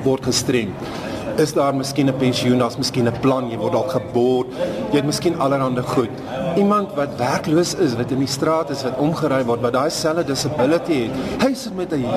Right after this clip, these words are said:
heeltemal 'n ander situasie in 'n lewe. So daar's ook hierdie ongelykheid binne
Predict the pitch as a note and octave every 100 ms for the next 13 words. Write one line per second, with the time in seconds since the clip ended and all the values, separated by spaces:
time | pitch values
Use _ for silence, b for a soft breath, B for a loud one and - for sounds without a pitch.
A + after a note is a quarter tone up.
0 | C3 C#3+ F#3 G3+ F3+ C3+ A#2+ A#2+ B2 C#3
1 | B2+ C#3 C#3+ C3 A#2 A#2 - A#2+ A#2+ A2+
2 | C3+ D#3+ A#2 B B B - A3 A3+ A#3+
3 | B3 A#3 G#3 F3 G3 F#3+ C3+ B2+ D3+ E3+
4 | D#3 - - - - - D#3 B2+ C#3 F3+
5 | F3 D#3+